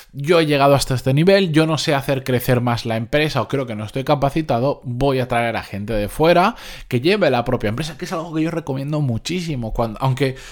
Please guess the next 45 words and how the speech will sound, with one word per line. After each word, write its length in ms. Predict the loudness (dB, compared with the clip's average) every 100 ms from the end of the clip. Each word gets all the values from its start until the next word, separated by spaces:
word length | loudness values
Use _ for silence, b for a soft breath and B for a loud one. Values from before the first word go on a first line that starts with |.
| B
la 100 | -2
empresa 380 | 0 0 0 0
sea 180 | 0 0
de 80 |
vuestro 380 | 2 0 0 0
padre, 300 | 2 2 2
de 60 | 0
vuestro 360 | 0 0 -2
tío 240 | 0 2 2
o 160 | 2 0
incluso 320 | 0 -2 0
la 100 | 0
hayáis 240 | 0 0 -2
hecho 220 | 0 0
vosotros, 400 | 0 -2 -4 -4
si 120 | -4
llegáis 280 | -2 -2 0
a 40 |
un 120 | -2 -2
punto 320 | -4 -4 -4
en 60 |
el 100 | -4
que 140 | -6 -8
no 100 | -6
sabéis 420 | -6 -4 -4 -6 B B
o 140 | B -4
creéis 300 | -2 -2 -2
que 120 | -4
no 120 | -2
sois 220 | -2 -4
capaces 500 | -4 -4 -2 -2 -2
de 100 | -2
llevarla 380 | -2 -2 -6 -4
al 80 | -6
siguiente 440 | -6 -6 -6 -4
de 100 | -4
nivel 320 | -4 0 0 2
o 100 | 2
de 140 | 2
que 80 | -2
está 260 | 0 2 2
pasando 460 | 2 0 4 6
algo 260 | 6 4 0
y 80 | -2
vosotros 460 | -4 -4 -4 -6